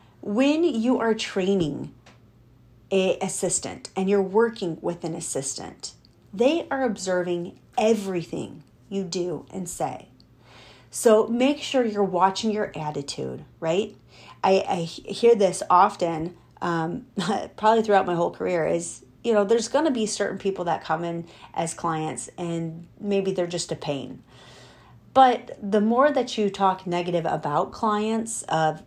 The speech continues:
"Oh, this person always does this," or, "This person's always late," or, "This person never buys," or, "This person never, never, never," you are speaking ill of that client. The assistant sees you talking ill of that client. Guess what?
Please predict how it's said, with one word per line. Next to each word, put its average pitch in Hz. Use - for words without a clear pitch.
"Oh, 156
this 175
person 180
always 170
does 160
this," -
or, -
"This 196
person's 190
always 175
late," 135
or, 185
"This 226
person 208
never 170
buys," 143
or, -
"This 233
person 202
never, 214
never, 196
never," 185
you 254
are 302
speaking 226
ill 190
of 170
that 165
client. 135
The 220
assistant 262
sees 208
you 180
talking 165
ill 156
of 151
that -
client. -
Guess 226
what? -